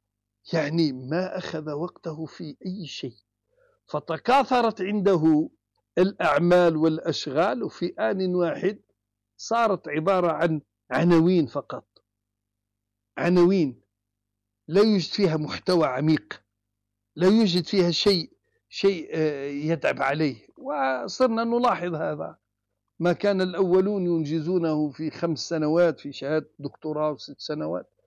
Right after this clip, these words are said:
صار الآن على السريع على السريع جدًا. خلاص، انهيت،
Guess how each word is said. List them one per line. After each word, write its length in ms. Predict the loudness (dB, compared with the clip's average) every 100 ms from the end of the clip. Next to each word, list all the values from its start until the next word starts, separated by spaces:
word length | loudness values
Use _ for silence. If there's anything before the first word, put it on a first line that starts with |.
| _ -10
صار 220 | -2 -2
الآن 260 | -2 -4 -4
على 120 | -6
السريع 480 | -2 2 4 2 -2 _ _ _ _ _ _ -4
على 140 | -2
السريع 500 | -2 2 4 4 2
جدًا. 520 | -2 -4 -2 -4 -4 -12 _ _ _ _ _ _ _
خلاص، 420 | 0 2 2 0 -16 _ _ _ _ _ _ 0
انهيت، 460 | 4 6 6 2